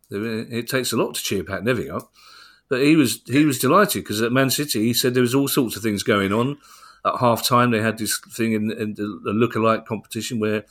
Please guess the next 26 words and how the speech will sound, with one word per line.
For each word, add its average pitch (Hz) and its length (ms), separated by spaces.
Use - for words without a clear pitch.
the 104 120
cameras 113 440
were 104 80
scouring 110 600
the 101 80
crowd 113 380
to, 101 120
to 104 100
find 104 480
Man 113 220
City 123 220
fans 117 280
who 104 80
looked 110 180
like 113 200
managers 113 760
or 104 280
C 107 320
V 110 160
stars, 127 460
and 113 100
it's 104 80
all 110 160
very 104 220
funny 131 340
and 104 160